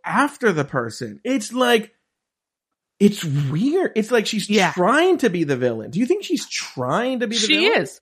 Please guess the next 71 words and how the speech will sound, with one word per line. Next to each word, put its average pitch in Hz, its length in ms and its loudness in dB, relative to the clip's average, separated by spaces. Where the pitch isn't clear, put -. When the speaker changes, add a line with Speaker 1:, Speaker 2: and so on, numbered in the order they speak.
Speaker 2:
Well, 339 160 2
yeah, 392 240 2
because 226 400 0
she 262 240 2
has 320 220 0
put 302 160 0
it 277 140 4
in 262 100 0
her 269 100 4
head 180 380 2
that 180 180 2
she 240 360 0
needs 220 380 2
to 220 160 2
be 185 280 -2
the 175 160 0
villain 190 380 2
in 165 100 2
order 180 220 4
to 180 100 0
stay 175 220 0
on 160 120 4
the 156 80 -2
show. 160 380 0
I 143 340 2
Speaker 1:
Oh, 214 120 2
Speaker 2:
honestly 160 220 4
Speaker 1:
okay, - 20 4
then 214 100 2
Speaker 2:
think 214 80 2
Speaker 1:
she'll 196 120 2
Speaker 2:
that's 170 100 2
Speaker 1:
be 143 60 -2
Speaker 2:
what, 196 200 0
Speaker 1:
good - 80 -12
Speaker 2:
and 226 140 2
I'll, 262 220 2
Speaker 1:
T - 40 -12
V. - 80 -20
Speaker 2:
I'm 254 160 0
gonna, 285 380 0
I'm 240 100 2
gonna, 269 260 2
we'll 240 200 0
get, 233 160 0
we'll 247 100 2
talk 240 220 0
about 226 160 2
the 170 80 -2
conspiracy 202 500 -6
theory 175 260 0
when 165 80 0
we 160 120 -4
get 165 160 -4
to 170 100 -8
the 165 100 2
end, 175 300 2
because 165 320 -4
I 202 160 2
think 220 220 -2
that's 175 180 2
Speaker 1:
Mm-hmm. 120 80 -4
Speaker 2:
what - 140 -4
saved 170 300 -2
her 139 200 -2
from 156 220 -4
being 147 300 -4
kicked 165 240 -2
off 143 120 2
the 139 80 -4
show. - 180 0